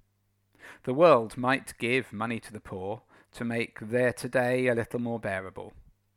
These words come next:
but we are called to see the potential, and to help them discover a way of rising up from their begging bed, to discover a life of true flourishing, based not on what they have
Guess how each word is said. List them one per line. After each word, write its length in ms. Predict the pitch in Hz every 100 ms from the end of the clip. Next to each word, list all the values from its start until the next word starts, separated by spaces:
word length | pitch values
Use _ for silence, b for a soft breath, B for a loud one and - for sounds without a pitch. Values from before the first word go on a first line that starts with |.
| _ - B B
but 140 | 135 113
we 200 | 123 156
are 120 | 110
called 340 | - 107 101
to 160 | - -
see 200 | - 120
the 100 | 107
potential, 680 | - - 135 123 - 95 98 - - - _ _ B B B
and 160 | 117 117
to 120 | 120
help 260 | 135 151
them 200 | 135 135
discover 640 | 127 120 - 143 139 139 135
a 60 |
way 280 | 131 135 131
of 140 | 127 120
rising 520 | 127 131 131 131 127
up 280 | - 139 -
from 260 | - 113 104
their 160 | 104
begging 440 | 101 107 - 104 95
bed, 360 | 95 92 107 - B B B
to 100 | -
discover 600 | 123 120 - 127 123 135 -
a 100 | 120
life 480 | 120 123 127 - -
of 180 | 117 -
true 340 | - 147 131
flourishing, 720 | 120 - 147 139 - - 90 104 B -
based 400 | - 123 113 - -
not 300 | 131 131 -
on 140 | 160
what 160 | 143 151
they 100 | 147
have 440 | 123 101 101 113